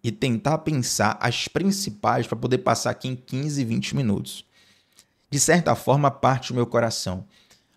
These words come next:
Porque tem muita coisa boa que acaba ficando pra trás. "Ah, Thiago, por que você não faz, então, um devocional de uma hora?" Gente, não dá.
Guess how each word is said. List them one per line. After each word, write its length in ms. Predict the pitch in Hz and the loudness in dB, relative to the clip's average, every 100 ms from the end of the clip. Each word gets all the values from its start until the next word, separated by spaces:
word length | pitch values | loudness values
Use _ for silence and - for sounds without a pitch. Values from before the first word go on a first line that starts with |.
| - | -2
Porque 200 | 110 147 | 2 2
tem 140 | 156 | 2
muita 260 | 156 190 156 | 2 2 2
coisa 360 | - 120 110 | 4 4 4
boa 280 | 104 117 131 | 4 4 4
que 120 | 131 | 4
acaba 280 | 110 - 131 | 2 4 2
ficando 400 | - 127 117 123 | 0 -2 0 0
pra 160 | 131 - | 2 2
trás. 380 | 110 98 - - | 2 0 0 -2
"Ah, 140 | - 262 | 2 4
Thiago, 240 | 127 127 | 4 2
por 40 | |
que 160 | - 240 | -2 -2
você 200 | 220 190 | 0 0
não 100 | 156 | 0
faz, 280 | - 123 117 | 2 2 2
então, 200 | 101 117 | 0 2
um 60 | |
devocional 520 | 113 110 110 107 107 107 | 2 2 2 2 0 0
de 140 | 131 | 2
uma 260 | 170 151 104 | 2 6 8
hora?" 280 | 98 92 - | 8 6 4
Gente, 480 | 127 165 110 - _ _ _ _ _ - | 4 6 4 -6 _ _ _ _ _ -10
não 160 | 359 160 | -4 2
dá. 300 | 101 87 | 2 2